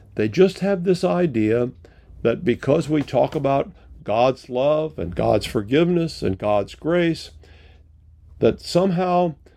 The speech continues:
God will let them do whatever they want, and in the end, he will understand that they really wanted to do right and that their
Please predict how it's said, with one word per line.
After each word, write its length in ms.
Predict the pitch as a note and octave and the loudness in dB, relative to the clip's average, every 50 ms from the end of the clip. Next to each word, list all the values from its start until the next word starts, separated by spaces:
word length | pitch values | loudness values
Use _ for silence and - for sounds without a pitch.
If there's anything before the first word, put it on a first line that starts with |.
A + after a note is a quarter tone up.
| _ _ _ _ - - - | _ _ _ _ -20 -18 -12
God 560 | A#2+ A2+ A#2+ C#3 D#3 F3 F3+ E3+ - - G2+ - _ _ _ - - - | -4 -2 0 2 2 0 0 -2 -6 -12 -16 -18 _ _ _ -20 -16 -6
will 280 | - A#2 A#2 A#2+ A#2+ A#2+ | -2 0 2 2 2 2
let 220 | C3+ D#3 D3+ - | 2 2 0 0
them 280 | - E3+ E3 D#3+ C#3+ A2+ | -2 -2 0 -2 -4 -2
do 140 | B2 D3 D#3 | 0 0 0
whatever 520 | D3 C#3 C3+ B2 A#2+ A#2+ C3+ D#3+ F3 E3+ | 2 0 0 0 0 0 0 0 -2 -2
they 220 | D#3 D3+ D#3+ E3 | 0 2 2 2
want, 420 | D#3+ C#3+ A#2+ G#2+ G#2+ A2 A#2 - - | 2 0 0 0 0 0 0 -2 -4
and 160 | - A2+ A#2 | -4 0 2
in 200 | B2 C3 C#3 D#3 | 2 2 2 0
the 200 | D#3 D#3 C3+ A#2+ | 0 0 2 2
end, 200 | A#2 B2 B2+ A#2+ | 2 0 0 -2
he 180 | F#2+ G2 A#2+ C3 | -2 -2 -2 0
will 260 | C3 C3+ C#3 C#3 D3+ | 2 2 2 2 2
understand 640 | C#3 C3+ C#3 C#3+ C3+ - - A#2 A2 A2+ A#2 A#2+ | 2 0 0 -2 -2 -2 -2 0 2 2 2 2
that 160 | A#2 A#2 G#2+ | 0 -2 0
they 140 | - B2 A#2 | 0 -2 -2
really 340 | A#2 A2 A#2 B2 C3 C#3 C3+ | 0 0 0 0 2 2 0
wanted 380 | B2 G#2+ A2 A2+ A#2 A#2+ A2 - | 0 0 0 0 0 0 -2 -4
to 100 | B2 A2+ | -6 -2
do 220 | G2+ A2+ A#2 A#2+ | 0 2 2 2
right 420 | A2+ G#2 G#2 G2+ G2+ G2+ A2+ - - _ _ _ _ _ - - - - - | 2 2 2 2 2 0 -2 -6 -10 _ _ _ _ _ -20 -20 -20 -16 -6
and 180 | - G#2+ A2 A2 | -4 -2 0 0
that 160 | A#2 A#2 - | 0 0 0
their 260 | B2+ A#2+ A#2 A2 G2 | 0 0 0 0 -2